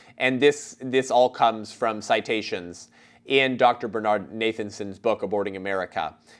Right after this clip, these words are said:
uh, referring to federal government statistics. Nineteen seventy-two, only thirty-nine deaths, uh, in the, in the whole country in one year. And yet, uh, Michelle Goodwin is saying tens of thousands a year. Do you see why even the Washington Post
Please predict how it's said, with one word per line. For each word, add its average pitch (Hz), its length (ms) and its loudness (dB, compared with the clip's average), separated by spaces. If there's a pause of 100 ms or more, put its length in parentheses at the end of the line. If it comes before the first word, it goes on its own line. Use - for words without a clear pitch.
(120)
uh, 104 240 4
referring 113 460 0
to 107 120 -4
federal 107 300 0
government 98 360 -4
statistics. - 680 -8 (260)
Nineteen 160 400 0
seventy-two, 170 640 0
only 127 240 -2
thirty-nine 123 580 -2
deaths, 104 460 -2 (160)
uh, 123 80 2 (180)
in 117 260 -4
the, 107 200 0 (340)
in 120 140 -4
the 104 80 0
whole 156 240 4
country 113 460 -4
in 107 180 -6
one 107 220 0
year. 90 320 -6 (300)
And 131 220 0
yet, 123 400 2 (300)
uh, 127 60 -6
Michelle 139 360 4
Goodwin 120 340 0
is 107 120 -6
saying 110 240 -2
tens 131 360 -6
of 131 120 -4
thousands 110 540 2
a 113 60 -2
year. 104 480 -2 (100)
Do 127 80 -2
you 120 60 0
see 131 220 -2
why 117 360 2
even 117 240 -6
the 110 60 -4
Washington 107 580 -2
Post - 440 -2